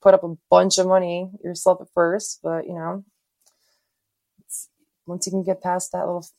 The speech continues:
foot in the door, it's, like, you know, so satisfying. And, you know, it's like every little detail I account for when I'm editing and c-,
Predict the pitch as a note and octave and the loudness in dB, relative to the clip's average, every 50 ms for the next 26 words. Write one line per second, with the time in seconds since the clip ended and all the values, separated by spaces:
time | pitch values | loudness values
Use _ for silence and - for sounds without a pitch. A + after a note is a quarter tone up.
0 | _ _ _ - - F3 F3+ E3+ F3 E3+ F3 F3+ F#3 F#3 F#3 - - F3+ E3+ E3 | _ _ _ -10 -8 -8 -8 -6 -4 -2 0 0 0 0 -2 -4 -6 -6 -6 -6
1 | E3 _ _ - E3+ E3 E3 E3 E3 E3+ - - _ _ - - - - - F#3+ | -8 _ _ -14 -12 -10 -8 -8 -8 -10 -12 -14 _ _ -6 -4 0 4 6 6
2 | F3+ E3+ - F3+ E3+ E3 E3 E3+ - F3+ F3 E3+ E3+ E3+ E3+ E3 E3 E3 E3 E3+ | 6 4 2 2 2 2 0 -2 -4 -6 -6 -6 -6 -6 -6 -8 -8 -8 -8 -4
3 | F#3 G3 G3 F#3+ G3 F#3+ - - - F3 - - F#3+ F#3+ - _ _ _ _ _ | 0 2 2 4 4 2 0 -4 -10 -8 -4 -4 -4 -4 -6 _ _ _ _ _
4 | _ _ _ _ _ _ _ _ _ - - - _ _ _ - - - - A3+ | _ _ _ _ _ _ _ _ _ -14 -14 -14 _ _ _ -16 -2 4 6 6
5 | A#3 C4 B3 A#3+ G#3 E3 - G3 F#3+ - G3 G3 G3 G3 G3+ G3 G3 _ _ _ | 8 8 6 6 4 2 0 -4 0 6 8 10 10 10 10 6 4 _ _ _
6 | _ _ _ - F#3+ F#3 - - F#3+ - - G3 F#3+ F#3+ - - F#3 F#3+ F#3+ F#3+ | _ _ _ -2 -2 -2 -4 -8 -8 0 2 2 2 2 4 6 8 10 10 10
7 | G3 G3 F#3 F3 F3+ F3+ F3 - F#3+ F#3+ F#3 F#3 F#3 F#3 F#3 F3+ F3+ F3 F3 F3 | 8 6 2 -6 -6 -6 -2 2 2 4 4 4 2 0 0 0 -2 -4 -4 -6
8 | E3+ E3+ E3+ E3 - - | -6 -8 -8 -10 -14 -18